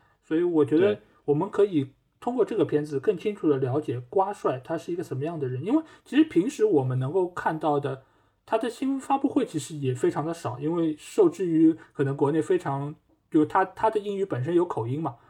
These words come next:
Speaker 1: 我们就不是太听得懂。其次就是他的那个采访的画面也并不那么多，但这部片子你可以一次看个够，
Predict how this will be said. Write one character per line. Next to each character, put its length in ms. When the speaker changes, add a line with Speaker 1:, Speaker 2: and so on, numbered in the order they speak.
Speaker 1:
我 100
们 100
就 80
不 140
是 100
太 160
听 160
得 100
懂。 200
其 160
次 160
就 120
是 180
他 280
的 240
那 160
个 300
采 180
访 160
的 80
画 220
面 160
也 80
并 220
不 60
那 100
么 100
多， 300
但 160
这 140
部 100
片 220
子 160
你 140
可 120
以 160
一 60
次 160
看 180
个 120
够， 240